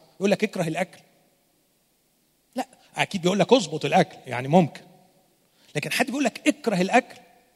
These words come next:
لا. واوعى تقبل حد يقول لك: "اكره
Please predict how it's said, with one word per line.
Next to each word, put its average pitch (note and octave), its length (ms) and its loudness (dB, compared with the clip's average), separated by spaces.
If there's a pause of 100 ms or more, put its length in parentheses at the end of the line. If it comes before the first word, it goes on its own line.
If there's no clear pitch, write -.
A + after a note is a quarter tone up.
(320)
لا. C4 120 -6 (720)
واوعى D4 380 6
تقبل F#3 500 2 (100)
حد F#3 260 -2
يقول F3 220 0
لك: E3+ 280 -2
"اكره - 640 4